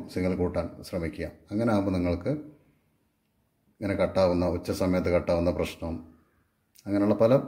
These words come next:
രീതിയിലുള്ള പ്രശ്നങ്ങൾ സിഗ്നലിനെ കുറിച്ച് പറയാറുണ്ട്. അപ്പോൾ ആ പ്രശ്നങ്ങളൊന്നും ഉണ്ടാവില്ല. ഈ ഒരു ടി പിൻ്റെ signal തന്നെ നിങ്ങൾ നോക്കി മീറ്ററിൽ കണ്ടിട്ടുണ്ടാവും, ഇരുപത്തിയെട്ട് ശതമാനമാണ് signal കിട്ടുന്നത്. എന്നാൽ സെറ്റ് ടോപ്പ് ബോക്സിലോ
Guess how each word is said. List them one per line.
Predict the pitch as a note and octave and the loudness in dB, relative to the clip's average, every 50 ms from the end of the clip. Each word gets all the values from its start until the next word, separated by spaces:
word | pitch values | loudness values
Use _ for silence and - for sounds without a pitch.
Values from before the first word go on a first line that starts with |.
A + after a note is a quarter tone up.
| - - A2+ | -4 -2 0
രീതിയിലുള്ള | A#2+ A#2 G#2+ A#2+ A#2 A#2+ A2 G#2+ | 2 2 4 4 4 4 4 2
പ്രശ്നങ്ങൾ | G2 - - G2+ F#2+ G2 G2+ F#2 | 2 0 -2 -2 0 0 0 0
സിഗ്നലിനെ | F#2+ E2+ F#2 F#2 F#2 F#2 G2 F#2 | 2 0 2 2 2 2 2 0
കുറിച്ച് | E2 F2 - - E2+ F#2 | 0 -2 -4 -2 -2 0
പറയാറുണ്ട്. | E2+ E2+ E2 E2 D#2+ E2 D#2+ D#2 - - | 2 2 2 2 0 0 -2 -4 -4 -4
അപ്പോൾ | - G#2+ G#2 | -2 -2 0
ആ | G#2+ G#2 | 0 0
പ്രശ്നങ്ങളൊന്നും | F#2 E2+ - - F#2 F2 F2 F2 E2+ E2+ E2 | -2 -2 -2 -4 -2 -2 0 0 0 0 0
ഉണ്ടാവില്ല. | D2+ D2+ D2+ D2 C#2+ D2 - - - - _ _ _ _ _ - | 0 0 0 0 -2 -4 -6 -10 -14 -20 _ _ _ _ _ 2
ഈ | A#2+ A#2+ B2 B2 | 4 6 6 6
ഒരു | A#2 G#2+ A2 | 4 4 2
ടി | A2 G#2+ - | 2 2 4
പിൻ്റെ | A2+ G#2+ - G#2 | 4 2 4 4
signal | G#2+ F#2+ F#2+ F#2 F2+ F2 F2 | 2 2 4 2 2 2 2
തന്നെ | E2+ E2+ F2 G2+ C#3 D3 - - - G2 | 2 0 0 -2 -4 -8 -12 -14 -10 -6
നിങ്ങൾ | F#2 F#2 F2+ F2+ F#2 F#2 F2 | -4 0 0 0 0 0 -2
നോക്കി | F2 - E2+ F2+ F2 - - - - F2+ | -4 -4 -4 -4 -6 -6 -8 -10 -8 -6
മീറ്ററിൽ | F2+ F2+ F2 F2+ F2+ G2 G2 F#2 | -4 -4 -4 -2 -2 0 0 2
കണ്ടിട്ടുണ്ടാവും, | F#2 E2 E2+ E2 D#2+ D#2 D#2+ E2 D#2+ - - - - _ _ _ _ _ _ _ _ _ _ _ _ _ _ _ _ _ _ _ _ - G2+ | 0 0 -2 -2 -2 -2 -2 -2 -2 -4 -8 -16 -20 _ _ _ _ _ _ _ _ _ _ _ _ _ _ _ _ _ _ _ _ -4 2
ഇരുപത്തിയെട്ട് | G#2+ G#2+ G2+ - A2+ A2 G2 - A#2 G#2 - | 2 2 2 4 2 2 2 2 0 2 2
ശതമാനമാണ് | G#2+ G2 F#2+ F#2+ F#2 F#2 F2+ F2+ F2 E2 - | 2 4 4 2 2 2 2 0 0 -2 -2
signal | F2 E2+ E2+ E2 E2 E2 | -2 -2 -2 -2 -2 -4
കിട്ടുന്നത്. | D#2+ - D#2+ D2+ D2+ D2+ D2 - D2 | -6 -6 -6 -6 -6 -8 -8 -6 -6
എന്നാൽ | E2+ F2+ F#2 F2 F#2 | -4 -4 -2 -2 -2
സെറ്റ് | F2 - - | -2 -2 -2
ടോപ്പ് | F2+ F2 F2+ | -2 0 0
ബോക്സിലോ | E2+ - F2+ F2+ F#2 | -2 -2 -2 -2 -2